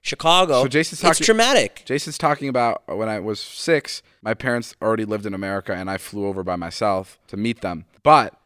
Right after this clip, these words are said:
Speaker 2: I never refer to that story as anything but cool. The only reason I ever tell that story now is because I think it was cool that I flew here by myself. There's not a, an ounce of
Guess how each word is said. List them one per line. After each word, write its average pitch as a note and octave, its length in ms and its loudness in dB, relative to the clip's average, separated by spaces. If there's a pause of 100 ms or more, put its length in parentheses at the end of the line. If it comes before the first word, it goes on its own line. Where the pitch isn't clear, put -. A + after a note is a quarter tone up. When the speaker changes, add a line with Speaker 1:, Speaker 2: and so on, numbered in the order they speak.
Speaker 2:
I D#2 180 -2
never C#3+ 260 2
refer D#3 300 2
to C#3+ 80 0
that A#2+ 160 -2
story A2 420 0
as G2 220 -6
anything A#2+ 400 -4
but G2 200 -6
cool. G#2+ 300 -2
The G2+ 140 -4
only C#3+ 140 -2
reason C#3 200 -2
I A#2 40 -2
ever A2+ 160 -2
tell A#2 180 -8
that A2+ 140 -8
story F#2 260 -6
now F2+ 220 -6
is F#2+ 80 -10
because G2 180 -12
I G#2 60 -2
think A#2 160 -8
it A#2+ 40 -4
was G#2+ 120 -6
cool B2 180 -4
that G#2 140 -4
I F#2+ 40 -6
flew A2+ 200 -8
here G#2 80 -6
by F#2 100 -6
myself. F#2 540 -10
There's A2 160 -10
not D3+ 420 -2
a, B2+ 100 -6 (160)
an C3+ 180 -6 (140)
ounce F#3+ 400 2
of C3+ 240 0